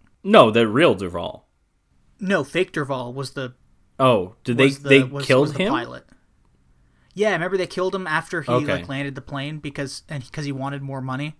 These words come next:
Speaker 2: Yeah, there, also this scene, they, I'm sh-, almost a hundred percent positive they killed a real shark. <laughs> They're, like, hanging out in this helicopter, and Bond is like, "Hey, shoot one of the sharks, that'll attract them."
Speaker 1: Yeah.
Speaker 2: And I think they shot and killed an actual shark.
Speaker 1: It's possible.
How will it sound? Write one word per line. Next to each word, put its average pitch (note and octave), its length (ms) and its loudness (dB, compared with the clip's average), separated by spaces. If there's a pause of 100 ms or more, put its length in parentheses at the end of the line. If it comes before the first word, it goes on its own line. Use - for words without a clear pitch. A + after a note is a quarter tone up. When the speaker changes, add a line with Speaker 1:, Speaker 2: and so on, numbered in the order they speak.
Speaker 2:
Yeah, F#3 340 -4
there, D#3 180 -10
also A3 260 -4
this B3 240 -6
scene, E3+ 300 -10
they, E3 240 -6
I'm E3+ 180 -4
sh-, - 180 -12
almost C#4 360 -4 (200)
a E3 60 -4
hundred E3 220 -6
percent D#3+ 300 -8
positive C3+ 320 -4
they C3+ 100 -8
killed C#3+ 260 -8
a C3+ 60 -10
real C3 240 -8
shark. - 500 -10
<laughs> - 840 -6
They're, F#3+ 100 -10
like, G#3 180 0
hanging E3+ 340 -6
out D#3+ 120 -6
in E3+ 60 -14
this D#3+ 160 -12
helicopter, D#3+ 600 -6
and D3+ 160 -10
Bond C#3+ 220 -6
is C#3 80 -12
like, C#3 100 -12
"Hey, D#3+ 180 -6
shoot F3 340 -6
one G3 120 -4
of E3 80 -6
the D3+ 100 -8
sharks, - 440 -4
that'll C#3 240 -6
attract C#3 420 -10
them." B2+ 160 -16 (200)
Speaker 1:
Yeah. A2+ 440 4 (100)
Speaker 2:
And D#3 80 -8
I D#3+ 60 -4
think B3+ 180 -6
they F4+ 140 -4
shot E3+ 400 -2
and D#3 100 -10
killed F#3 240 -10
an C3+ 60 -10
actual C3 360 -10
shark. C#3 280 -12
Speaker 1:
It's - 300 -6
possible. F#2 600 -8